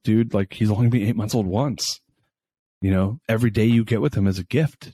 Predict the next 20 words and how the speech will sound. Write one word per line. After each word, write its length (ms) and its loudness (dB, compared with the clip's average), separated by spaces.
Don't 280 -2
give 160 0
it 60 0
away, 400 0
especially 460 -2
for 120 -6
someone 300 0
that's 160 -2
not 160 -2
gonna 120 0
remember 200 2
you 140 2
did 200 0
it 140 -6
for, 640 -20
for, 280 -6
for 180 -2
them, 400 -2
let 140 2
alone 320 4